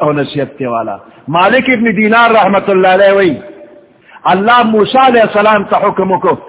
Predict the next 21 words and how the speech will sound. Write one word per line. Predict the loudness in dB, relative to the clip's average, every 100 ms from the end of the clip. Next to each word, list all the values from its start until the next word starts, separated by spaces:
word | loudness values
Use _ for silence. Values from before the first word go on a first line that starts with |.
| -4
چې | 0
د |
اوسپنې | 0 0 -2 -2 -2 0
پڼې | 0 2 2
جوړې | 2 0 0
کا، | 0 -2 -6 -6 -2
د |
اوسپنې | 2 0 0 -2 -2 -2
امسا | -2 0 0 2
په | 0
لاس | 0 0
کې | -2 0
واله، | 0 0 -2 -4 -6 0
او | 0
زه | 2 0
په | 0
دې | 0 0
ټوله | 0 0
دنیا | 0 0 -2
کې | -4
وګرځه. | -6 -10 -14